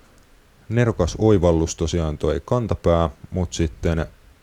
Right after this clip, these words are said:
nähtiin aika va-, vasta-, vastaavan tyyppistä, tyyppinen suoritus Luis Suarezilta, ja sitä edelles vielä niin kuin aivan uskomattoman hieno tämmönen team move, elikkä Barcelona hyökkäys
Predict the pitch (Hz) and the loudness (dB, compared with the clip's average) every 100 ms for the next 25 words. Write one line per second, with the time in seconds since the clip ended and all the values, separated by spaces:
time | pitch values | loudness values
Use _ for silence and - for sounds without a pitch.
0 | _ _ _ _ _ _ - 95 78 - | _ _ _ _ _ _ -4 -2 -2 0
1 | 85 80 - _ _ _ _ _ _ - | 0 0 -8 _ _ _ _ _ _ -18
2 | - - - 98 98 85 87 - - 110 | -16 -16 -2 0 0 2 0 0 0 0
3 | - 92 - 120 - 92 85 82 82 87 | 0 -4 0 -2 0 -2 0 -2 -2 -4
4 | - 80 - 87 - - - - - - | -4 -10 -4 -4 -4 -16 -18 -18 -20 -20
5 | - 104 - 90 85 95 92 82 - - | 0 0 2 0 0 2 2 0 -4 -2
6 | 101 90 92 85 78 82 78 78 107 95 | 0 0 2 2 0 -2 0 0 0 2
7 | 87 87 78 - 82 80 78 80 73 82 | 4 2 0 0 0 0 -2 -4 -2 -2
8 | 80 78 104 - 80 73 - 80 73 76 | -2 -2 -4 -2 -4 -4 -4 -4 -2 -2
9 | 78 73 78 73 76 73 - 101 90 76 | -2 -2 -2 -2 -4 -4 0 2 2 0
10 | 82 80 73 76 - - - 90 95 87 | -2 0 -2 -4 -4 -6 -6 0 0 0
11 | 85 80 80 90 82 - 78 78 | -2 -2 -2 0 0 0 -2 -2